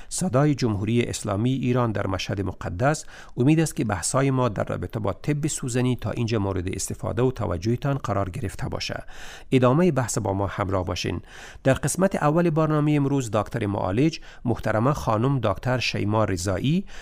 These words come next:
متخصص و پی اچ دی طب سوزنی، اه، از دانشگاه پیکینگ یا بیجینگ چین در مورد تاریخچه طب سوزنی گفتن که از سه هزار سال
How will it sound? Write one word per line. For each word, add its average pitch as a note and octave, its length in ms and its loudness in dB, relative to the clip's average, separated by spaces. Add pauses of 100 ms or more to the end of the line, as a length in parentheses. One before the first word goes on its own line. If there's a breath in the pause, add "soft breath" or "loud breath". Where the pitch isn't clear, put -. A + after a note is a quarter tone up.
(140 loud breath)
متخصص A2+ 800 -2
و B2+ 100 0 (100)
پی - 240 -4
اچ - 260 -6
دی D#3+ 380 4 (480 loud breath)
طب D3+ 240 2
سوزنی، G#2 680 0 (300 loud breath)
اه، G#2+ 320 4
از G2 200 2
دانشگاه G#2 520 2
پیکینگ C#3+ 540 0
یا G#2+ 200 2
بیجینگ A2 520 2
چین E3+ 360 2 (340 loud breath)
در B2+ 180 6
مورد E3 500 4
تاریخچه A2+ 800 0
طب C3+ 300 -4
سوزنی A2+ 420 2
گفتن B2 380 0
که A#2+ 360 2
از G2 140 -2
سه - 300 0
هزار G#2 520 0
سال G2 480 -2